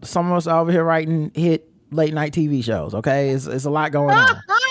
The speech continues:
Speaker 1: We doing marathons, we doing K-, Keith and the Girl
Speaker 2: Yeah, got a
Speaker 1: recaps.
Speaker 2: busy weekend.
Speaker 1: It's, it's a lot going on, and some of the time we wanna spend to ourselves. So, all right, y'all, we'll talk to y'all soon. Until then,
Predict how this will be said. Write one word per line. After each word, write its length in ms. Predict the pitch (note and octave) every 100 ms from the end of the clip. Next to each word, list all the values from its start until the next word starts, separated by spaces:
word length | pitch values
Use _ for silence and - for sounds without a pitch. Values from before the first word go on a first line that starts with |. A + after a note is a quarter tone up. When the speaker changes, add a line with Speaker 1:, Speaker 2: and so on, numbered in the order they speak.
| B4+ G#4+
Speaker 1:
We 120 | A2+
doing 220 | C3+ D3 D3
marathons, 800 | D#3+ D#3+ D#3 D3+ D#3 D3+ D3+ C#3+
we 120 | C#3
doing 440 | C#3+ C#3+ C#3 C3+ -
K-, 300 | - D#3 D3+ -
Keith 200 | F3+ E3+
and 100 | D#3+
the 60 | D3+
Girl 360 | D#3 D#3 D3
Speaker 2:
Yeah, 120 | D#3
got 80 | F#3
a 20 |
Speaker 1:
recaps. 240 | D#3+ D3+ D3+
Speaker 2:
busy 340 | G#3 G#3 F#3+
weekend. 800 | F3 G3+ G#3+ D3 C#3+ C#3 B2+ A#2+
Speaker 1:
It's, 160 | C3+ C3
it's 180 | D3
a 60 | D3
lot 260 | D3+ D#3 C#3+
going 280 | D3 C#3
on, 240 | B2+ A2 G#2
and 100 | G#2+
some 160 | D3
of 60 | D3+
the 80 | C#3+
time 300 | E3 D3 D3
we 40 |
wanna 220 | D3 C#3
spend 500 | C3+ C#3 C#3 C#3 C3
to 120 | D3+ B2+
ourselves. 480 | B2+ G2+ C#2 B1
So, 200 | - D#2+ -
all 120 | D#3
right, 220 | D3 C3+
y'all, 180 | C3+ B2+
we'll 80 | C#3+
talk 240 | E3+ D#3+
to 60 | D#3
y'all 380 | D3 C3+ C3 B2+
soon. 460 | - E3+ F3+ F3+ -
Until 480 | B2 B2+ D#3 C#3+ C3
then, 400 | B2+ A#2+ A#2